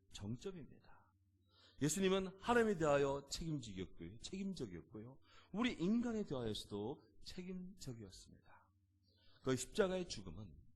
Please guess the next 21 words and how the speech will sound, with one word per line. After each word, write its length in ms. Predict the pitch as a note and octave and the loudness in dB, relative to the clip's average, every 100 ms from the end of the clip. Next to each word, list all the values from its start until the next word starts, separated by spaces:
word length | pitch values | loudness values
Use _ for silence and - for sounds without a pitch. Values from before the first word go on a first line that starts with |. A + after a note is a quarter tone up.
| - - - | -20 -20 -18
하나님을 360 | - C3 A#2 G#2 | -2 2 2 2
위한 300 | G2+ G2 F#2 | 0 0 -4
죽음, 520 | - G#2+ F#2 E2 D#2+ - _ _ _ | -6 -6 -4 -6 -10 -16 _ _ _
곧 240 | G#2+ A2 - | -2 -2 0
인간에 420 | C3 E3+ D3+ C3 | 0 2 2 0
대한 320 | A#2 A#2 A2+ - - | -2 -2 -6 -12 -20
하나님의 540 | - C#3+ B2 G#2 G2 F#2+ | -8 -4 -2 -2 -6 -8
사랑의 600 | - D#3+ D3+ C#3+ C#3+ D#3 - | -10 -8 -6 -8 -8 -12 -4
완성이셨고, 800 | B2+ C#3+ D3+ A2+ - - _ - - - - - - _ _ - | -2 0 -4 -8 -8 -12 _ -20 -20 -20 -20 -20 -20 _ _ -6
동시에 560 | C3 E3+ - A#2 G#2 - _ - _ _ _ _ _ _ _ _ _ - - - - | -2 0 0 -2 -8 -16 _ -20 _ _ _ _ _ _ _ _ _ -20 -20 -20 -6
그가 240 | E3 F#3 | 6 6
속한, 580 | D#3+ D3+ - C#3+ C3+ C3+ - _ | 6 0 -2 -2 -2 -6 -12 _
바로 240 | - D3 C#3 | 0 2 2
그가 220 | E3 F#3+ | 2 0
사랑했던, 680 | - D#3+ D3 C3+ D3 C#3 C3+ | 0 -4 -4 -4 -4 -4 -6
살았던 540 | - E3 - C#3 B2+ - - | -6 -8 -6 -4 -6 -6 -6
이 200 | C#3+ E3 | 0 0
사회, 560 | - C#3 A#2+ G#2+ F#2 - _ - _ | -2 -4 -4 -4 -4 -10 _ -20 _
모든 380 | A2+ F3 A#3 A3+ | 8 8 8 4
인류를 380 | F3 F3 D3 B2+ | 2 -2 0 0
위한 300 | A#2 A2+ | 0 0